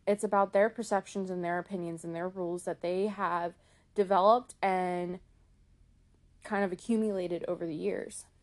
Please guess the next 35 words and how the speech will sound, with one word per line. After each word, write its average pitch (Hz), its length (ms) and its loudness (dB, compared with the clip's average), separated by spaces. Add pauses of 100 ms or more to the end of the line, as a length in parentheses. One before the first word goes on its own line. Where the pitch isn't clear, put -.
(600)
So 190 440 4 (360)
when 220 200 4
you 247 140 4
accept 247 520 2
their 202 360 6
opinion 233 640 0
of 175 200 -2
you 170 540 -6
or 185 160 2
let 196 220 6
it 202 100 8
affect 202 460 2
you, 180 140 0
you're 175 260 -2
taking 254 520 -4
on 165 480 2 (340)
their 233 380 4
baggage. 196 880 0 (960)
When 208 420 2
you 202 640 -2
are 190 560 4 (1040)
taking 269 380 2
their 262 160 4
opinion 247 560 0
and 180 120 -4
applying 233 440 2
it - 120 -4
to 208 100 -2
yourself, 196 340 0
as 180 100 -4
soon 262 140 -2
as 294 120 0
you 208 100 2
accept - 440 -2
it, 349 280 4